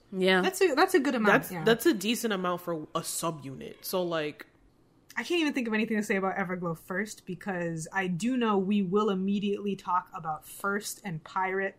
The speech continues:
Speaker 2: so that's just what's gonna happen.
Speaker 1: <laughs>
Speaker 2: Um,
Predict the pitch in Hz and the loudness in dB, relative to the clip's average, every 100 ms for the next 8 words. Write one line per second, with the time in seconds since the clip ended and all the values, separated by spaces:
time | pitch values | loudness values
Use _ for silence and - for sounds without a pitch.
0 | _ - - 170 156 151 - - 185 165 | _ -14 -8 -6 -6 -8 -14 -20 -12 -12
1 | - - - - - 170 165 262 - - | -12 -18 -16 -16 -14 -14 4 6 8 12
2 | 196 220 453 494 - 302 - 330 294 339 | 10 12 8 8 10 10 12 10 12 10
3 | 339 349 240 | 10 8 4